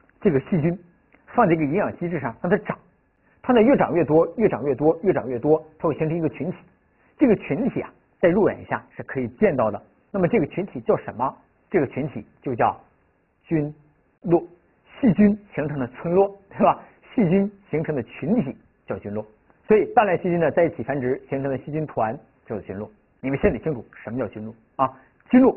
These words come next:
是细菌形成的，它用肉眼是可见的，在，在肉眼下是能看见的啊。这是菌落，菌落的概念你知道就可以。下面我接着说啊，细菌呢，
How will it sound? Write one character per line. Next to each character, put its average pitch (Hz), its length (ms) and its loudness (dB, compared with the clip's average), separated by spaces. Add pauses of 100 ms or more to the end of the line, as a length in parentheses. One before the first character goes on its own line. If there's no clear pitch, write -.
是 - 160 -8
细 147 180 -8
菌 147 140 -4
形 151 160 -6
成 120 100 -12
的， 131 100 -10 (280)
它 - 140 0
用 156 140 -2
肉 175 180 6
眼 107 140 -2 (220)
是 - 140 -18
可 - 260 -14
见 117 160 -8
的， 101 60 -18 (480)
在， 175 180 4 (340)
在 196 220 4
肉 220 160 2
眼 110 120 -6
下 143 140 -4 (140)
是 120 60 -12
能 110 100 -6
看 135 180 -12
见 104 120 -12
的 - 60 -16
啊。 127 140 -4 (240)
这 170 120 0
是 123 80 -4
菌 175 180 -4
落， 170 100 -4 (140)
菌 214 100 -2
落 185 120 0
的 127 80 -4 (100)
概 240 160 2
念 120 180 -8 (120)
你 113 100 -10
知 127 100 -6
道 107 120 -2
就 - 80 -14
可 - 120 -14
以。 92 80 -16 (400)
下 190 80 2
面 147 220 -2
我 120 100 -4
接 113 80 -2
着 123 60 -2
说 127 100 2
啊， 110 120 0 (400)
细 269 100 4
菌 233 140 6
呢， 180 100 0